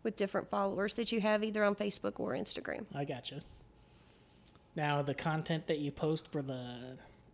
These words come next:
Speaker 2: the different companies who have hired you, do you create the content, or is that content filtered to you to post?
Speaker 1: Some of the companies already have created it. Some of it I have to create.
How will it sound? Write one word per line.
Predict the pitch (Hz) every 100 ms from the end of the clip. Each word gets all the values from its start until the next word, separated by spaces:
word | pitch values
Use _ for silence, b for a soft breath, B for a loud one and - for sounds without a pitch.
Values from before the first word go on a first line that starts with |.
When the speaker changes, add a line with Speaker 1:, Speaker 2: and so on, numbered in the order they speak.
| - -
Speaker 2:
the |
different | 143 156 - 156 143 -
companies | - 160 175 170 170 -
who | 170
have | 147 -
hired | 147 147 165
you, | 190 190 B B B B
do | 151
you | 139 156 170 175
create | 175 - 151 147 170
the | 185
content, | - 190 185 202 185
or | 156
is | 135
that | 147 139
content | - 143 143 135 135 -
filtered | 156 147 147 143 135
to | 135
you | 135 143 139 131
to | - -
post? | - 113 - - - B B
Speaker 1:
Some | - - 247 254
of |
the | 240
companies | 240 233 233 226 220
already | - 185 185 190
have | 190 180
created | - 208 202 208
it. | 202 -
Some | 208 190
of | 185
it | 185
I | 185
have | 180 175
to | -
create. | 196 208 202 196 -